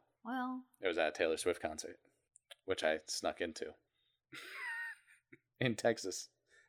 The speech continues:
Speaker 2: That was a good one. Anyhow.
Speaker 1: Uh, you can find our podcast at Laugh at Him Pod on Twitter. And you can find our games at wannabegames dot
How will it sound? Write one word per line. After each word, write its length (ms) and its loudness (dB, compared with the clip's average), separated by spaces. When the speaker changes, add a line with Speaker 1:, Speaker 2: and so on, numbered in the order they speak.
Speaker 2:
That 60 -8
was 100 -6
a 40 -10
good 140 0
one. 120 -8
Anyhow. 440 4
Speaker 1:
Uh, 180 0
you 80 -6
can 120 -4
find 180 0
our 80 2
podcast 540 0
at 280 4
Laugh 240 4
at 100 -8
Him 120 -4
Pod 300 4
on 160 -2
Twitter. 280 -4
And 460 -14
you 240 -6
can 100 -10
find 260 -4
our 240 -2
games 340 -4
at 100 -2
wannabegames 640 -4
dot 160 -2